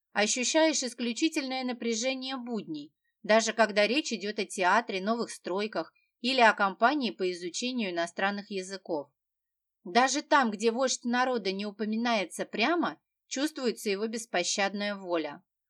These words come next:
Власть без воли призрачна, а Сталин, повторю, больше всего на свете любил власть. Но, обладая стальной волей, вождь считал, что его власть, степень ее совершенства далеки пока от идеала.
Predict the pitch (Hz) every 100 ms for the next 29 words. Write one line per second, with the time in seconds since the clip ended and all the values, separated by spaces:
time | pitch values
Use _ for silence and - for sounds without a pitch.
0 | _ - 185 233 262 233 196 214 202 214
1 | 320 220 - 247 254 196 165 - 160 151
2 | - _ _ - 185 196 - 285 311 202
3 | 190 - 185 185 165 151 _ _ - 285
4 | 311 277 240 262 233 190 180 208 294 320
5 | 190 165 208 233 220 190 160 143 - _
6 | _ _ _ _ _ 214 240 254 254 262
7 | 262 269 220 - 233 233 233 180 180 277
8 | 294 156 - _ _ 185 196 302 - -
9 | 208 - 180 160 - 208 202 196 185 180
10 | 214 320 - - _ _ - - 240 233
11 | 202 202 185 - 170 175 - 226 302 -
12 | 175 175 240 320 220 - 180 - 180 170
13 | 180 165 185 175 160 156